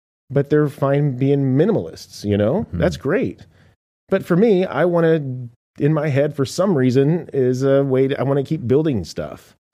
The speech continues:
Speaker 1: And I can't build stuff off of being a minimalist. It's,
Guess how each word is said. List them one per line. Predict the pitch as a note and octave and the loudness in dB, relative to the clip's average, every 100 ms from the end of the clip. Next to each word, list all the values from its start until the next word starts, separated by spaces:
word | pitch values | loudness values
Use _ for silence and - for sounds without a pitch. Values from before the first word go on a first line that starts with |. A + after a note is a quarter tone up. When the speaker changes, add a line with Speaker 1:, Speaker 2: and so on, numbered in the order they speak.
| _ _ _ _ | _ _ _ _
Speaker 1:
And | C3+ A#2+ A2+ - | 0 2 2 0
I | D3 | -2
can't | - D3+ G#2+ | -2 -2 0
build | A#2+ D#3 | 0 0
stuff | - F#2 G#2+ - | -4 -4 -4 -4
off | G2+ G2+ - | -4 -4 -4
of | F#2+ | -4
being | G2 G#2+ | -2 0
a | A2 | 2
minimalist. | C#3+ G#3 F#2 D#2 - _ - | 0 0 -2 -4 -12 _ -10
It's, | F2+ - | -10 -10